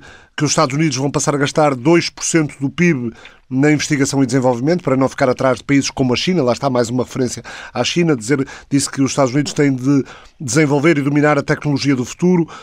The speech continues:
desde os chips computadores à biotecnologia avançada, à energia limpa. E assumiu também um compromisso que não deve ser, eh, fácil de atingir, Danas, o, o aumentar o salário mínimo para, eh, quinze dólares por hora,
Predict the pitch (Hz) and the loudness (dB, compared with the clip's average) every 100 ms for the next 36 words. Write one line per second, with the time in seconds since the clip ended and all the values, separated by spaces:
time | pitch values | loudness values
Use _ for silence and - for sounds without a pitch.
0 | - - 123 127 127 - 135 - 143 123 | -20 -4 0 0 0 -2 -4 -4 -4 -2
1 | 131 143 120 127 127 135 131 127 123 113 | 0 0 2 0 0 -2 -2 -4 -4 -2
2 | 127 117 120 - 143 139 131 - - - | -2 0 -4 0 0 2 0 -6 -12 -18
3 | - 127 131 113 127 131 123 170 170 170 | -2 0 0 -2 -2 0 2 0 2 -2
4 | 156 _ _ _ _ 170 180 - 202 170 | -2 _ _ _ _ 0 2 2 0 2
5 | 143 135 147 135 151 160 170 165 165 - | 2 2 0 0 -2 -2 -2 0 0 0
6 | 170 156 - - - 151 151 139 - 170 | -2 -2 -6 -20 -6 -2 -2 -2 -2 -2
7 | 165 180 156 160 175 147 156 127 131 123 | 0 -2 0 0 0 0 0 2 2 0
8 | 110 139 127 127 - - - 131 135 135 | -2 -2 -2 -2 -6 -20 -6 -4 -2 0
9 | 156 151 156 160 151 143 - 151 156 147 | 0 0 2 0 0 -4 0 2 2 2
10 | 143 170 170 160 147 156 143 143 139 - | 0 2 2 0 -2 0 2 2 0 -4
11 | - - 127 131 - - 180 160 127 147 | -20 -8 -2 -2 -2 0 2 2 -2 -6
12 | 113 151 151 151 - 147 156 170 | 2 2 2 0 -2 2 2 2